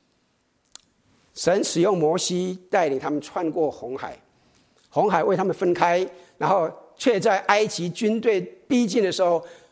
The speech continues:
复合起来淹死他们。他们都经历过这些神迹，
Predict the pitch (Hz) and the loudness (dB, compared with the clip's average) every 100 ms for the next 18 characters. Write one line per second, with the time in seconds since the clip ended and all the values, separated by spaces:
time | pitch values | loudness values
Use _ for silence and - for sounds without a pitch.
0 | _ _ - 349 170 170 139 143 147 - | _ _ -6 0 0 0 -2 0 -2 -4
1 | 117 110 - _ _ _ _ _ _ _ | -10 -12 -14 _ _ _ _ _ _ _
2 | _ _ _ - - _ _ 320 403 403 | _ _ _ -20 -20 _ _ 0 2 0
3 | - 302 277 254 247 233 151 156 165 | 0 0 0 0 0 0 -4 -6 -8